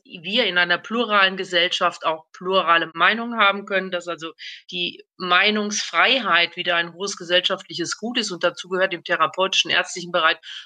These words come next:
natürlich auch die Therapiefreiheit, aber auch die Wahlfreiheit und das Wertesystem der Patienten. Uns ist der Patient im Mittelpunkt der Dinge. Wenn der Patient eine Meinung hat, nachdem man ihn informiert,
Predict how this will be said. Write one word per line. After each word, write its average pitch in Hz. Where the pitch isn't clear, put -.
natürlich 196
auch 185
die 202
Therapiefreiheit, 180
aber 156
auch 196
die 170
Wahlfreiheit 185
und 175
das 180
Wertesystem 175
der 175
Patienten. 226
Uns 180
ist -
der 180
Patient 247
im 170
Mittelpunkt 170
der 165
Dinge. 160
Wenn 165
der 180
Patient 208
eine 185
Meinung 226
hat, 170
nachdem 175
man 185
ihn 190
informiert, 185